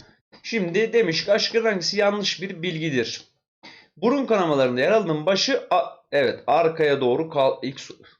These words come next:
ulan, <laughs> ilk soruda da A şıkkına konmaz ki arkadaşlar. Burun kanamalarında baş öne eğilir. Ve buraya burun boşluğuna bas uygulayacağız ve soğuk uygulayacağız arkadaşlar. Bir on dakika boyunca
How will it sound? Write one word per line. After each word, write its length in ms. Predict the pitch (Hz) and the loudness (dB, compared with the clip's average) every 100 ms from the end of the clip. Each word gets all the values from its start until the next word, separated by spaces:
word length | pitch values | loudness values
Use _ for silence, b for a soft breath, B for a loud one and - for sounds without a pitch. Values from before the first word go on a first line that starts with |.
| _ - | _ -8
ulan, 280 | 123 - - - B B B | -8 -8 -18 -20 B B B
<laughs> 500 | B B B _ _ | B B B _ _
ilk 80 | - | -12
soruda 500 | - - 165 165 170 | -8 -2 2 2 4
da 180 | 143 - | 2 2
A 200 | 135 151 | 2 2
şıkkına 440 | 160 - - 147 135 | 0 -4 -4 -4 -2
konmaz 500 | 135 143 160 165 - | -4 -2 -2 -2 -2
ki 160 | 120 | 0
arkadaşlar. 840 | 110 151 175 151 143 117 - - _ _ _ _ _ - | 2 2 2 2 0 -4 -6 -10 _ _ _ _ _ -6
Burun 220 | 185 208 | -4 0
kanamalarında 760 | 160 135 123 113 110 104 101 127 | 0 0 0 0 -2 -4 -6 -2
baş 420 | 185 196 - - _ - | -2 -2 -8 -14 _ -4
öne 240 | 123 123 | -2 -2
eğilir. 640 | 85 95 95 90 - - _ _ _ 208 | -4 -8 -12 -16 -20 -20 _ _ _ -4
Ve 220 | 196 202 | -2 0
buraya 520 | 165 117 151 190 - - | 2 2 0 -4 -16 -14
burun 320 | 175 202 156 | -4 -2 -2
boşluğuna 560 | 123 120 - - - 135 | -4 -4 -6 -10 -8 -2
bas 200 | 214 214 | -2 -2
uygulayacağız 680 | 190 160 165 165 226 220 208 | -6 -2 -2 0 -2 0 -2
ve 260 | 240 240 | -4 -6
soğuk 400 | - - 220 202 | -8 0 2 2
uygulayacağız 420 | 120 120 117 107 104 | -2 -4 -6 -6 -6
arkadaşlar. 800 | 65 - - - - - - - | -6 -6 -10 -10 -14 -16 -20 -6
Bir 60 | 226 | -2
on 240 | 180 139 | -2 -2
dakika 480 | 120 - - 104 - | -4 -4 -6 -6 -4
boyunca 640 | 151 117 104 139 196 | -4 -4 -4 -6 -6